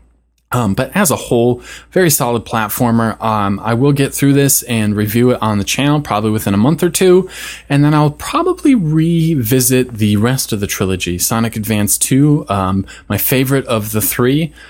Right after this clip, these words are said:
um, just because it's so damn fast, and that's what I really dig about it. Um, that one had some interesting acrobatics. Uh, if you hit a certain item on the screen and press a trigger,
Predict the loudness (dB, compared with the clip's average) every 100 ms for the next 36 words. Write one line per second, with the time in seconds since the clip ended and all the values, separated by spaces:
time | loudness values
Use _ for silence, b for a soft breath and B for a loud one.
0 | B B -4 -4 -6 -8 -10 -12 -18 _
1 | -4 -4 -2 0 0 0 -2 0 0 0
2 | -2 -2 -2 -2 -2 0 -2 -2 -8 -20
3 | _ -6 -4 -4 -2 0 0 0 0 0
4 | 0 0 0 -2 -6 B B B -4 0
5 | 0 0 0 -2 0 0 2 0 2 2
6 | 4 2 0 0 0 2 4 4 2 0
7 | -12 -10 -4 -4 -2 0 0 0 -2 -2
8 | -2 -4 -4 -2 0 0 2 0 -2 -2
9 | 0 0 0 2 0 2 2 0 0 0
10 | 2 2 2 0 0 2 4 4 4 2
11 | -2 -4 -4 -4 -2 0 2 2 0